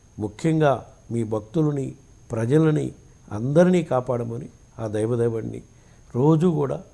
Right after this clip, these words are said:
మేమందరం ప్రార్థిస్తున్నాం. అక్కడ పూజా, అక్కడ ప-, కైంకర్యాలు, పూజలు చేసే స్వాములందరూ ప్రార్థిస్తున్నారు. అక్కడ ఉండే ప్రతి ఒక్క సేవకుడు కూడా ఇదే కార్యక్రమం జరిపిస్తున్నాం గత యాభై రోజుల నుంచి. ఎందుకంటే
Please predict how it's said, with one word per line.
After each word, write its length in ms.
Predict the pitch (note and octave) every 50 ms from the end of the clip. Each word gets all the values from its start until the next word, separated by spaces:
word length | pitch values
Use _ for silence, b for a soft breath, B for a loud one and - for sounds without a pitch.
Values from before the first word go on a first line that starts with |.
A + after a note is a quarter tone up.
| b b b b b b b b - - -
మేమందరం 640 | G2 G#2+ A2+ B2+ C3+ C3+ D3 D3 E3 D#3+ E3+ E3+ D#3+
ప్రార్థిస్తున్నాం. 840 | D3+ D3+ C#3+ C#3 C3+ C3+ B2+ - - - B2+ A#2 A#2 A#2 A#2 A#2
అక్కడ 200 | A2+ - - A2+
పూజా, 580 | G#2+ - - - A2+ A#2+ C3 D#3 D#3 D#3 D3 C3 - - - - A#2+ A#2
అక్కడ 280 | G#2+ - - A#2 G2+ B B B B B B B - -
ప-, 420 | B2 B2 A#2+ A2+ A2 A2 G#2+ A2 - -
కైంకర్యాలు, 560 | B2 B2+ C3+ C3 D#3+ D3+ D3 C#3+ C#3+ C#3 C#3
పూజలు 380 | C#3 B2 - B2+ B2 C3 C3+ C3
చేసే 360 | B2 B2 A#2+ A#2+ - C3 A#2+
స్వాములందరూ 760 | - - A#2 G#2+ A2 B2 C#3 D3 D3+ D3 D3 D3+ D3+ D3 D3+
ప్రార్థిస్తున్నారు. 840 | D3+ - C#3+ C3 A#2+ A#2+ A#2+ A#2 - - B2 A#2 A2 G#2+ G#2+ - - b b b b b b b -
అక్కడ 200 | - - - B2+
ఉండే 260 | B2+ C3+ C#3+ D#3 D3+
ప్రతి 420 | C3 - - C#3+ C#3+ C#3+ - F3 D#3
ఒక్క 420 | C#3+ C#3+ D3 D3+ - F3+ D#3 A#2+
సేవకుడు 720 | - - - - - - D#3 F3 G3+ A3 G#3 A3 A3 F#3+
కూడా 280 | F3+ E3+ E3+ E3+ F3 E3+ - - - - - -
ఇదే 200 | A#2+ A#2 C3 C3
కార్యక్రమం 600 | B2+ - A#2 A2 G#2+ - - G#2 G2+ G2 A2+ B2+ - - - - - - -
జరిపిస్తున్నాం 760 | A2+ A2 G2+ - G2+ - - - A2 G2+ G2 F2+ F#2 F#2+ F#2+
గత 120 | F#2+ F2+ F#2+
యాభై 320 | F#2 F#2 F#2+ G2 G#2 G#2+ G2+
రోజుల 260 | G2 F#2+ F#2+ F#2+ F2+
నుంచి. 300 | E2 D#2 D#2 - - - - - - - - - - - b b b b b b b b -
ఎందుకంటే 600 | A#2+ D3+ D#3+ F3+ F#3+ F3+ A3 B3+ C#4 E4 B3+